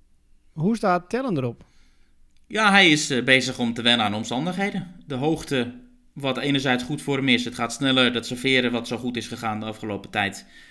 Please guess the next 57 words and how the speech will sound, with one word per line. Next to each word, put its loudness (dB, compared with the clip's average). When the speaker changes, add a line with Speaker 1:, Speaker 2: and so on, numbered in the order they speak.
Speaker 2:
Hier -6
bij 0
uitstek -2
de -8
plek -4
om -8
daarvan 0
te -4
profiteren. -2
De -10
hoogte 0
waarop 0
hier -2
gespeeld -6
wordt, -8
dat -10
maakt -2
ook -6
dat -4
de -8
ballen -4
dus -6
sneller -2
vliegen. -2
En -6
in 0
de 6
rally 4
kan 0
het -2
dan -2
wel 0
eens -6
zijn 0
dat -6
je, -6
dat -10
je -6
bal 2
een -2
paar 2
meter 2
verder 2
landt 2
dan 0
je -2
in -4
gedachten -6
had. -10
Dus -4
dat 0
zijn 2
de 0
dingen 2
waar -4
alle -4
spelers -2